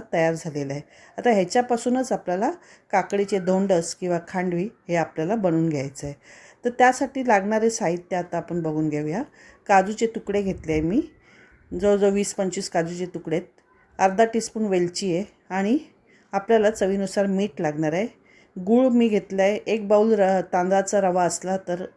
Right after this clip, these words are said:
गूळ घेतला आहे मी, अर्धा ते पाऊण वाटी आपण घालू शकता.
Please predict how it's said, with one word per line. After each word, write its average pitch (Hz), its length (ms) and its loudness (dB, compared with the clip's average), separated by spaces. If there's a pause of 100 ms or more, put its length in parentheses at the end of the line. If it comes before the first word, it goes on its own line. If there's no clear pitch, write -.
(260)
गूळ 202 180 2
घेतला 185 300 0
आहे 175 60 0
मी, 190 180 -2 (420)
अर्धा 175 280 2
ते 202 140 -2
पाऊण 180 260 -2
वाटी 180 260 -4
आपण 175 240 -4 (160)
घालू 175 240 0
शकता. 151 400 -8